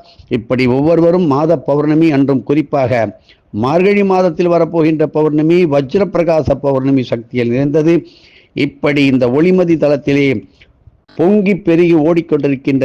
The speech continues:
இந்த பௌர்ணமி தினம், வருகின்ற பௌர்ணமியும் கிரகணமும் வருகின்றது. இந்த வஜ்ரபுரீஸ்வரர் சன்னதியின் முன்பாக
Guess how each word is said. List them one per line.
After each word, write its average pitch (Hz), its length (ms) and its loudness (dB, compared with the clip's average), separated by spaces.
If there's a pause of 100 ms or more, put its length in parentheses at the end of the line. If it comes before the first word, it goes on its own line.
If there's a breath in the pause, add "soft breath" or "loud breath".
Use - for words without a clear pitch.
இந்த 127 240 0
பௌர்ணமி 160 460 2
தினம், 131 220 0
வருகின்ற 151 400 2 (200)
பௌர்ணமியும் 175 680 2
கிரகணமும் 147 480 0
வருகின்றது. 127 520 0 (600 soft breath)
இந்த 117 160 0
வஜ்ரபுரீஸ்வரர் 135 840 0
சன்னதியின் 131 460 0
முன்பாக 131 480 0